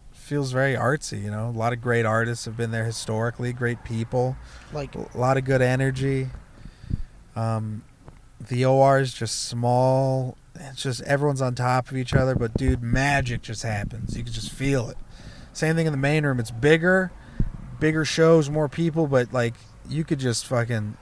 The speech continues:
Speaker 1: when people laugh and it's a big one, eh, you just, just like a fucking lion's roar on top of each other. It's so great.
Speaker 2: Dude, yeah, no, that place is amazing. And, uh,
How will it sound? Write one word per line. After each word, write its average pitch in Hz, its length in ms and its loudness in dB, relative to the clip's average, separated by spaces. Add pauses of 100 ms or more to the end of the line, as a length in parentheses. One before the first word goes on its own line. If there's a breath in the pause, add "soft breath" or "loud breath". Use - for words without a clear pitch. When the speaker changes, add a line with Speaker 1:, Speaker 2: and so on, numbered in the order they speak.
Speaker 1:
when 127 160 -2
people 156 340 2
laugh 156 560 8
and 123 160 -2
it's 117 140 -4
a 120 40 -6
big 151 260 2
one, 165 300 2
eh, 131 180 -4
you 139 220 0
just, 131 400 -4 (500 loud breath)
just 117 280 -6 (140)
like 120 180 -2
a 113 60 0
fucking 120 460 -2
lion's 131 480 4
roar 113 240 -4 (960)
on 131 200 4
top 131 280 0
of 110 80 -6
each 107 140 -6
other. 101 120 -6
It's - 120 -16 (500)
so 143 340 4
great. 113 240 -2 (1200)
Speaker 2:
Dude, 143 260 -10
yeah, 127 220 -10
no, 123 360 -10
that 131 240 -12
place 135 260 -8
is 127 280 -10
amazing. 131 560 -8 (680 soft breath)
And, 147 240 -4
uh, 135 500 2